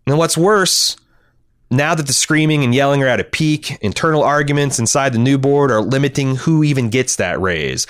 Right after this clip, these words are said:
Our company makes twenty-one trillion dollars a year.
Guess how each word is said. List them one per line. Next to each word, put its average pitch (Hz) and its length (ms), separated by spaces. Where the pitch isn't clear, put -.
Our 139 140
company 151 340
makes 139 320
twenty-one 214 600
trillion 196 360
dollars 175 420
a 156 60
year. 151 480